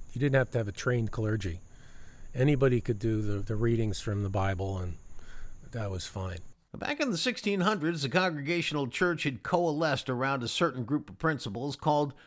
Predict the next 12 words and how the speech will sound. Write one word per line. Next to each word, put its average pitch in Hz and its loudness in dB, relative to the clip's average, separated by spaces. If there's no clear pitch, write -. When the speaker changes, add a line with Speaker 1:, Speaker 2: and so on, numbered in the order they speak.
Speaker 2:
the 156 2
Saybrook 190 2
Platform. 117 -2
When 87 -10
Reverend 92 -2
White 143 2
withdrew 113 -2
Danbury's 113 -4
church 139 -6
from 127 -2
that 107 -4
platform, 139 -2